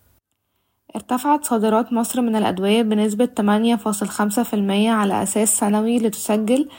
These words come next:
ميتين تمانية وتلاتين فاصل تمانية مليار جنيه خلال التسعة أشهر الأولى من عام عشرين تلاتة وعشرين. استحوذت نهضة مصر على ثلث شركة إنوفات الناشئة في مجال التعليم المبكر،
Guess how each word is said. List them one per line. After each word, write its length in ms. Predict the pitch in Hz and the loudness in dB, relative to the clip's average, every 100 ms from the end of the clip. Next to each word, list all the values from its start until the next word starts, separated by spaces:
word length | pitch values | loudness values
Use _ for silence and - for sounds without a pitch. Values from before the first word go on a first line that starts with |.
| - - 208 | -20 -8 0
ميتين 460 | 208 208 226 240 | 0 2 0 2
تمانية 360 | 226 208 220 226 | 2 2 2 2
وتلاتين 600 | 214 208 202 202 220 233 | 0 0 0 0 0 0
فاصل 340 | - 202 202 | -2 -4 -4
تمانية 400 | 202 196 202 226 | -4 -2 0 2
مليار 400 | 226 208 202 220 | 2 2 2 2
جنيه 400 | 202 208 196 240 | 0 0 0 0
خلال 340 | 254 202 196 220 | -2 0 2 0
التسعة 400 | 214 220 240 226 | 0 0 0 0
أشهر 320 | 226 - 233 | -2 0 0
الأولى 360 | 214 202 226 233 | 0 0 2 2
من 160 | 214 | 0
عام 260 | 196 202 214 | 0 0 0
عشرين 400 | 226 214 214 220 | -2 -2 -2 -2
تلاتة 340 | 214 202 208 | -2 -2 0
وعشرين. 440 | 208 202 - - - _ _ _ _ _ _ _ - | -2 -2 -6 -14 -14 _ _ _ _ _ _ _ -12
استحوذت 720 | - 240 - 240 269 302 240 | -6 -6 0 0 2 0 0
نهضة 320 | 226 240 240 | 0 0 0
مصر 340 | 214 233 - 262 | 0 0 0 2
على 260 | 208 208 | 2 2
ثلث 380 | 202 226 254 - | 2 0 0 -2
شركة 580 | 233 226 214 254 247 - | -2 -2 0 -2 -4 -2
إنوفات 520 | 202 202 196 240 - | 0 2 0 -2 -2
الناشئة 500 | - 202 196 226 - | -2 -2 -2 -2 -2
في 160 | 240 220 | -2 0
مجال 340 | 202 190 208 | 0 2 0
التعليم 540 | 233 - 202 202 214 233 | 0 0 0 2 2 2
المبكر، 640 | 220 196 202 208 - 330 | 2 0 0 -2 -2 -4